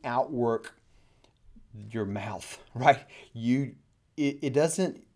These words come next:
you can't just eat any way you want and go exercise a lot and expect to lose weight. It just doesn't work that way. That's just not biology. We know now that if you want to lose weight,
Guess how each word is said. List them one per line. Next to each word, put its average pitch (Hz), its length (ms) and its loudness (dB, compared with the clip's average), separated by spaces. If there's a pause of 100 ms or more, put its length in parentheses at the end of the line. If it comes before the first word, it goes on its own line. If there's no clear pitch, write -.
you 143 320 -8
can't 170 280 -2
just 160 280 -4
eat 156 260 2
any 175 160 2
way 143 240 4
you 127 180 0
want 85 440 -6 (300)
and 113 160 -4
go 120 260 0
exercise 98 640 -2
a 90 60 -8
lot 85 320 -4
and 113 120 -8
expect 104 320 -10
to 104 60 -8
lose 101 200 -4
weight. 120 280 -2
It 110 100 -12
just 117 200 -10
doesn't 127 320 -4
work 220 220 -6
that 92 240 0
way. - 240 -10 (320)
That's - 260 -2
just 127 300 -6
not 120 240 -4
biology. 135 640 -2 (120)
We 127 320 -2
know 117 320 0
now 107 560 -6 (420)
that 104 400 -4 (260)
if 104 160 -8
you 104 120 -4
want 139 200 0
to 170 80 -4
lose 160 260 -2
weight, 131 380 0